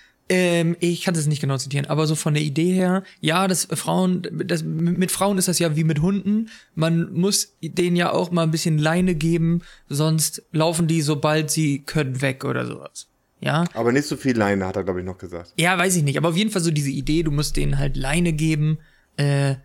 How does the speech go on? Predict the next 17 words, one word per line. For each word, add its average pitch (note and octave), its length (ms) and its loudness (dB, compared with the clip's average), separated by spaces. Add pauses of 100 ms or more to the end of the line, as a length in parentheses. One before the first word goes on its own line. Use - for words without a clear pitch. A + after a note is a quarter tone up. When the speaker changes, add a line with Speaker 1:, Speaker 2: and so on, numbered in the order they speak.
(280)
Speaker 1:
und D3 300 -2
die D3 80 -2
quasi D3 340 0
so C#3 100 0
ein C3+ 100 -2
bisschen C#3+ 540 0 (460)
d-, D#3 80 -6
den D#3+ 180 0
Spielraum F3 520 2
geben, E3+ 180 2
sie D#3+ 120 2
nicht F3 320 0 (120)
einengen, E3+ 680 0 (240)
damit D3+ 280 0
sie D#3 160 -2
dann D3 300 0
nicht D3 280 -4